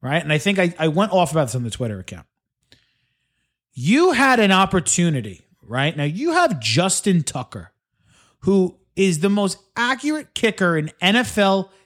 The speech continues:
history, okay? Not active, history. The most ac-, the most accurate kicker ever.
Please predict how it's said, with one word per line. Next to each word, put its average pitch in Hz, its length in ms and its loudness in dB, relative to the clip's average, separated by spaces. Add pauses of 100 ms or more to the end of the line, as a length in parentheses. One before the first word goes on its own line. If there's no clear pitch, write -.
(180)
history, - 840 -2 (1120)
okay? 156 520 -2 (300)
Not 240 180 2
active, 190 520 -2 (240)
history. 123 680 0
The 131 80 -4
most 220 240 0 (500)
ac-, 277 300 2
the 220 60 -4
most 208 200 -2 (420)
accurate 269 440 -4
kicker 233 400 -6
ever. 151 340 0